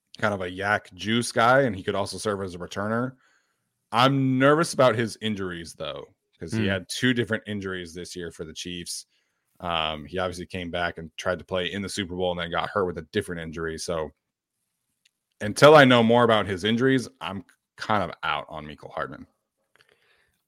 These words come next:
Speaker 2: I just don't think that this is, not that I wouldn't be happy to have him on. It's just, I don't think this is, like, this class really sets you up to go find I mean, I mean, he was a second round pick as is. I'd rather just go find a player in the draft.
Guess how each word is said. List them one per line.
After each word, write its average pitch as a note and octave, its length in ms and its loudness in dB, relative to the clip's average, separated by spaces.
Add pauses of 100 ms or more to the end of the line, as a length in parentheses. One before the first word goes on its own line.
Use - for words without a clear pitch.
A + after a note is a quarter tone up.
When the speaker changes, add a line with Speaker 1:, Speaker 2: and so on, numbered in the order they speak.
(120)
Speaker 2:
I D3+ 160 6
just D#3 220 4
don't G#2+ 300 6
think G#2 400 2
that F2+ 240 -2
this F#2+ 280 -2
is, F2 440 -4 (580)
not F#3+ 100 2
that C#3 100 10
I A#2 40 10
wouldn't G#2 180 6
be F#2 60 2
happy F#2+ 200 4
to E2 80 2
have F2+ 180 4
him E2 120 -4
on. F2 280 2
It's F2 140 -4
just, E2+ 240 -6 (180)
I G2 120 0
don't A2+ 180 -2
think G#2+ 160 -2
this G2 120 -4
is, F#2 240 -6
like, - 160 -8
this C3 140 0
class A#2+ 440 2 (140)
really G#2 240 -2
sets - 320 -4
you F2+ 140 -2
up F#2+ 180 0
to E2+ 140 -12
go F2+ 240 -2
find F2 480 -4 (1400)
I F2+ 80 -8
mean, F2 160 -6 (100)
I - 40 -6
mean, F2+ 120 -8
he F#2+ 40 -6
was F2 100 -4
a D2+ 40 -6
second F#2+ 240 -2
round F2 160 -2
pick F#2 160 -4
as E2+ 220 -2
is. F2 400 -2 (1200)
I'd A#2 260 0
rather A#2 180 4
just A2+ 160 -2
go A#2+ 100 4
find A2+ 320 4
a B2+ 40 0
player B2 260 4
in A#2 80 2
the G#2 80 0
draft. G2+ 580 0